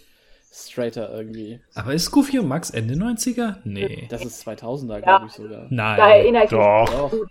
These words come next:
Speaker 3: dran.
Speaker 1: Goofy und Max ist relativ
Speaker 4: Ja.
Speaker 1: spät gewesen. Das kam
Speaker 2: Alleine,
Speaker 1: ja
Speaker 2: alleine
Speaker 1: nach
Speaker 2: der
Speaker 1: dem,
Speaker 2: Film ist
Speaker 1: nach
Speaker 2: doch
Speaker 1: dem Film, glaub ich, sogar erst, oder?
Speaker 2: Goofy und Max kommt aus zweiundneunzig.
Speaker 4: Was?
Speaker 1: Krass.
Speaker 2: Ja,
Speaker 1: Ja.
Speaker 2: bis, lief, und lief bis dreiundneunzig.
Speaker 4: Was?
Speaker 3: Was?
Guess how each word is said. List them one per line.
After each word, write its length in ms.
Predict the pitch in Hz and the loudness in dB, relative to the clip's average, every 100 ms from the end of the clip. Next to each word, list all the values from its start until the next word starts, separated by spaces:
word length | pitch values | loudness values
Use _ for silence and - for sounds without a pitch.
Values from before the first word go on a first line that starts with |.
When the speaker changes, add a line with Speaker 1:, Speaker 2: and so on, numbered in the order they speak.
| - | -8
Speaker 3:
dran. 100 | 202 196 | -10 -10
Speaker 1:
Goofy 200 | 147 202 | -10 -4
und 80 | 160 | -2
Max 240 | 147 175 139 | -2 -6 -10
ist 440 | - - - - | -14 -16 -20 -12
relativ 340 | 127 156 139 - | -6 -4 -4 -6
Speaker 4:
Ja. 100 | 85 | -14
Speaker 1:
spät 280 | - 139 - | -12 -12 -10
gewesen. 340 | 113 113 113 | -12 -10 -10
Das 180 | 117 - | -12 -12
kam 200 | 143 135 | -8 -2
Speaker 2:
Alleine, 540 | 123 123 139 147 147 | 0 2 2 2 0
Speaker 1:
ja 120 | 143 139 | -2 2
Speaker 2:
alleine 260 | 135 143 | 2 4
Speaker 1:
nach 60 | 165 | 2
Speaker 2:
der 80 | 123 | 0
Speaker 1:
dem, 100 | 160 | 0
Speaker 2:
Film 180 | 175 220 | 0 -2
ist 80 | 120 | -2
Speaker 1:
nach 180 | 156 - | -2 -2
Speaker 2:
doch 40 | |
Speaker 1:
dem 180 | 131 110 | -6 -8
Film, 380 | - 110 104 120 | -12 -16 -16 -16
glaub 260 | 113 110 | -18 -16
ich, 100 | 113 | -18
sogar 220 | - 117 110 | -18 -16 -16
erst, 280 | 92 - | -18 -18
oder? 100 | - | -2
Speaker 2:
Goofy 260 | - 156 170 | 4 4 4
und 60 | 143 | 2
Max 240 | 151 - | 0 -2
kommt 140 | 165 | -4
aus 160 | 147 143 | -4 -6
zweiundneunzig. 1000 | - 143 156 147 135 131 - - - _ _ _ | -6 -4 -2 -4 -6 -8 -12 -16 -18 _ _ _
Speaker 4:
Was? 520 | 113 143 - - - | 6 8 8 2 -4
Speaker 1:
Krass. 560 | - _ - - _ _ _ _ _ _ _ | -18 _ -20 -20 _ _ _ _ _ _ _
Speaker 2:
Ja, 180 | 139 139 | -2 -2
Speaker 1:
Ja. 120 | - | -2
Speaker 2:
bis, 260 | 170 170 - | -2 -2 -4
lief, 240 | 156 165 | 0 2
und 140 | 160 135 | 2 0
lief 120 | 175 | -2
bis 140 | 156 | -4
dreiundneunzig. 720 | - 135 110 101 101 - - - | -4 -4 -2 -8 -12 -16 -18 0
Speaker 4:
Was? 540 | 110 185 - - - | 6 6 6 0 -2
Speaker 3:
Was? 180 | 208 285 | 4 4